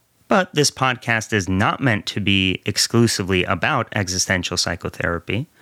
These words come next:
I'm gonna start deviating from that topic pretty early, and I really wanna be able to touch on a wide range of topics that have been helpful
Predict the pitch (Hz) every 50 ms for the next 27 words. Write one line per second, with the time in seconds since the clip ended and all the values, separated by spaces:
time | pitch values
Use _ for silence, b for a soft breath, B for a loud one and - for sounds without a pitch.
0 | b b b 123 127 123 120 113 - - - 127 127 120 117 107 - 117 127 135
1 | 139 127 117 113 110 110 104 104 101 104 - - - 107 104 101 90 104 95 95
2 | - - - - 98 92 - 98 - - - - 101 87 98 101 156 196 202 185
3 | 180 170 156 147 - B B B B B B B 180 185 175 165 165 160 156 143
4 | 139 139 135 127 117 120 117 117 117 - 117 113 - - - 101 - - - 110
5 | - - 107 104 101 92 90 90 92 92 98 101 92 98 98 98 95 92 - 85
6 | - - - - - 196 - - 151 139 - - - - B B B B B B
7 | B 151 139 139 131 127 139 127 107 101 127 135 - - - 127 123 120 117 110
8 | 107